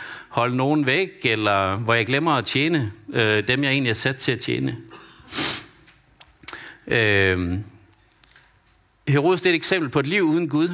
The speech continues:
på stolthed, på selvoptagethed, på, på frygt for tab og kontrol, mens,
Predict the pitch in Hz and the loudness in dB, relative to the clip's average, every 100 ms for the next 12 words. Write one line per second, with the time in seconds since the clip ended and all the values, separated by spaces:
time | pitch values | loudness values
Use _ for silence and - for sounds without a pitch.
0 | 170 135 117 113 - - 135 151 - 127 | -2 0 2 0 -2 -2 -2 -2 -2 -2
1 | 117 110 151 156 - 135 113 113 113 - | 0 0 2 0 0 0 2 2 0 0
2 | 110 95 101 - - - - - 107 143 | 0 0 -6 -16 -20 -20 -12 -4 0 0
3 | 156 127 - 139 113 - 101 - 127 - | -2 -4 0 0 -2 -4 -4 -2 -4 -4
4 | - - 131 127 - - | -14 -4 -2 -2 -2 -4